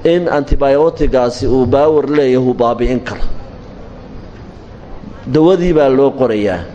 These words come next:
mana ka jawaabayo ruuxii. Waxaa suurtagal ah in qofkan ay u weheliso cayn awood u leh in ay hor joogsan karto, inay isla falgalaan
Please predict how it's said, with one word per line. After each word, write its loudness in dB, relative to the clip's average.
mana 2
ka 0
jawaabayo 2
ruuxii. -2
Waxaa 0
suurtagal 2
ah -2
in 2
qofkan 0
ay 2
u 4
weheliso 2
cayn 0
awood 2
u 2
leh 4
in 4
ay 4
hor 2
joogsan 2
karto, 0
inay 4
isla 2
falgalaan 0